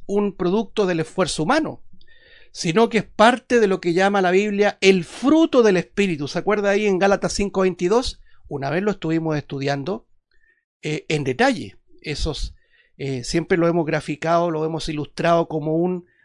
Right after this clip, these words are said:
racimo de uva, ¿cierto? Un racimo de uva, y cada una de las uvitas o los gajitos, eh, representa uno de los, eh, eh, eh, de los, eh, f-, del, de los gajitos, ¿no es cierto? Una de las características de este fruto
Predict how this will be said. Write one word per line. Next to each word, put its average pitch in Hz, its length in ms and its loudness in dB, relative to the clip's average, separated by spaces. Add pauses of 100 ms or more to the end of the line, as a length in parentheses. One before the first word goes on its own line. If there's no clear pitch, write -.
racimo 185 680 0
de 208 120 6
uva, 170 300 4
¿cierto? 196 360 -2
Un 190 140 0
racimo 196 460 -4
de 240 100 6
uva, 202 320 6 (280)
y 160 140 -12
cada 240 300 4
una 240 280 2
de 214 100 0
las 190 200 0
uvitas 208 720 -2
o 160 120 -8
los 151 160 -4
gajitos, 185 640 -6 (380)
eh, 165 180 -2
representa 208 1040 0
uno 220 340 0
de 208 80 -2
los, 196 380 -6 (280)
eh, 170 260 -6
eh, 170 300 -6
eh, 165 140 -4
de 160 120 -4
los, 160 240 -6
eh, 165 180 -6
f-, - 280 -12
del, 143 320 -8
de 143 400 -12
los 147 160 -4
gajitos, 214 460 -4
¿no 185 60 -4
es 160 60 -8
cierto? - 300 -6
Una 220 240 0
de 214 60 2
las 190 120 -2
características 185 640 -4
de 165 40 -2
este - 220 -10
fruto - 440 -2